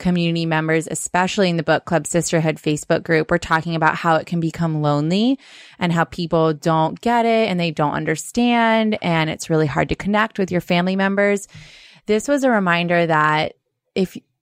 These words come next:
sometimes if you extend the olive branch and you invite someone in that you didn't think was capable of being in that environment, you're really surprised by what happens. And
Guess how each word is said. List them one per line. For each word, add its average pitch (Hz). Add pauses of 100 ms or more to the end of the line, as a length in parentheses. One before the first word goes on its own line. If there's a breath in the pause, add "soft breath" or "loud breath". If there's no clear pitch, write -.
(100)
sometimes 269
if 220
you 214
extend 170
the 170
olive 151
branch 180
and 165
you 156
invite 151
someone 160
in 160
that 156
you 156
didn't 185
think 165
was 151 (760 soft breath)
capable 240
of 190
being 185
in 190
that 180
environment, 175 (760)
you're 185
really 175
surprised 170
by 170
what 160
happens. 220
And 160